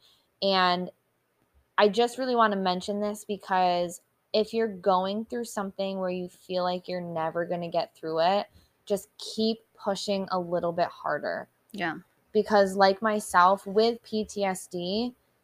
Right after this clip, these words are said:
Speaker 1: y-, you don't have to live with it forever.
Speaker 2: Right.
Speaker 1: And there are other things too that, you know, are silent, I don't wanna say silent killers, but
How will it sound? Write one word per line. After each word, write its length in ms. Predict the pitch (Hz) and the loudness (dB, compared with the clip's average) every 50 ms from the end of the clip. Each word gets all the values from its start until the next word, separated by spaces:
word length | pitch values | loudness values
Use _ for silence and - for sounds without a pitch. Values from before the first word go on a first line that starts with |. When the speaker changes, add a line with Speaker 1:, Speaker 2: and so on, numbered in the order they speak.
| _ _ _ | _ _ _
Speaker 1:
y-, 80 | - - _ - - - | -20 -10 _ -4 -2 0
you 160 | 208 226 240 | 0 2 2
don't 200 | 277 302 - 208 | 2 2 2 0
have 180 | - 220 220 - | -2 -2 -2 0
to 100 | - 202 | -2 0
live 180 | 196 185 185 | 2 2 2
with 120 | 180 185 175 | 2 2 2
it 140 | 170 - - | 0 -2 -4
forever. 560 | - - - 147 151 - 143 143 156 - - _ _ _ _ _ - | -2 0 0 0 0 0 -4 -8 -10 -10 -14 _ _ _ _ _ 2
Speaker 2:
Right. 80 | - 220 | 4 6
Speaker 1:
And 320 | 220 214 208 202 - 202 | 6 6 4 4 2 2
there 120 | 220 233 240 | 2 4 4
are 120 | 233 - | 4 4
other 240 | - 208 208 220 220 | 4 4 2 2 0
things 300 | 220 - 208 196 202 196 | -2 -2 -4 -4 -4 -6
too 320 | - - - 220 214 214 202 | -10 -8 -6 -2 0 0 2
that, 300 | 190 185 175 - - _ _ | 4 2 2 2 -2 _ _
you 120 | - 196 185 | -6 -4 -2
know, 300 | 180 170 170 170 170 - - - _ - | 0 0 0 -2 -4 -6 -12 -10 _ 4
are 180 | 185 196 190 185 | 6 6 6 4
silent, 920 | 185 - - 202 180 185 185 185 185 180 175 175 180 - - - - - _ _ _ _ _ _ _ _ _ _ _ _ _ _ _ _ _ _ _ - - _ - | 2 0 2 4 4 4 4 0 0 -2 -4 -4 -6 -8 -10 -12 -12 -12 _ _ _ _ _ _ _ _ _ _ _ _ _ _ _ _ _ _ _ -20 -20 _ -10
I 80 | 208 202 | -6 -4
don't 120 | 202 175 | -2 0
wanna 200 | 180 180 180 180 | 0 0 -2 -2
say 180 | 180 - 196 180 | -6 -8 -8 -8
silent 520 | 180 - - 170 170 170 170 165 - - | -8 -6 -4 -4 -2 -2 -4 -6 -8 -10
killers, 540 | - - 180 165 156 147 147 143 151 180 - - | -10 -6 -4 -2 -2 0 -2 -2 -4 -6 -4 0
but 280 | 185 170 160 156 - | 2 4 4 2 0